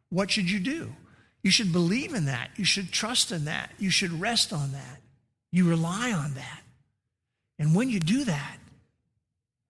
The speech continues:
he becomes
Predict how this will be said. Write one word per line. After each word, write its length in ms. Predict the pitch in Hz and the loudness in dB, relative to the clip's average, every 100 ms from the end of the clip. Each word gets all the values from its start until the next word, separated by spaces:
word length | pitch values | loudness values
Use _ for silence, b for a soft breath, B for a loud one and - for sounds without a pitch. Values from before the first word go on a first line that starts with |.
| _ _ _ _ _ _ | _ _ _ _ _ _
he 540 | - 190 185 190 175 - - - _ _ _ - | -2 2 4 2 -2 -6 -20 -20 _ _ _ -8
becomes 840 | 156 - 139 135 131 131 - - | -6 -2 -2 0 0 0 -2 -6